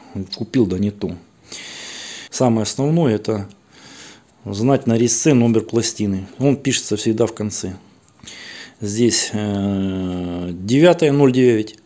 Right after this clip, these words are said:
здесь одиннадцатая пластина. Вот, ромбовидная, да, такого плана. А, здесь у меня пластина тоже ромбовидная, но шестнадцатая. Вот. Тридцать пять градусов.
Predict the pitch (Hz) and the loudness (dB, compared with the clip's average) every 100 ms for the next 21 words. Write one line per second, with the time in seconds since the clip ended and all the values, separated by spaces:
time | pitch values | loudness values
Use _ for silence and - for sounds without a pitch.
0 | - 104 123 - 120 156 170 165 - 139 | -10 2 2 4 2 2 2 2 2 0
1 | 139 135 - 131 120 107 - - - - | 2 -2 0 -2 -2 -4 -14 -6 -6 -6
2 | - - _ _ - - - 110 107 95 | -20 -20 _ _ -20 -10 -8 -2 -2 -2
3 | 101 107 110 117 113 104 98 95 104 104 | -4 -2 2 2 2 0 -2 -2 -4 -6
4 | 107 - - 101 98 101 95 92 - - | -10 -6 -2 -2 0 -4 -4 -6 -14 -10
5 | - - - - - - - - - - | -8 -6 -6 -8 -10 -12 -16 -18 -18 -18
6 | - - _ - 110 104 101 104 98 160 | -20 -20 _ -14 -6 -4 -2 -2 2 2
7 | - 113 117 117 104 98 127 123 113 95 | 4 2 2 2 0 -2 0 0 0 -4
8 | - - _ 110 104 98 104 117 131 135 | -12 -20 _ -2 0 0 2 4 4 4
9 | 110 104 113 135 - 120 - 104 120 120 | 0 0 2 0 0 0 2 2 2 0
10 | - 98 104 101 95 92 - - - - | -6 -6 -6 -4 -4 -6 -12 -20 -20 -20
11 | - 104 95 95 92 87 - _ _ _ | -20 -12 -8 -6 -6 -10 -20 _ _ _
12 | _ _ _ - - - 104 - 123 90 | _ _ _ 2 2 2 -8 0 0 2
13 | 92 85 85 - - | -6 -8 -12 -18 -20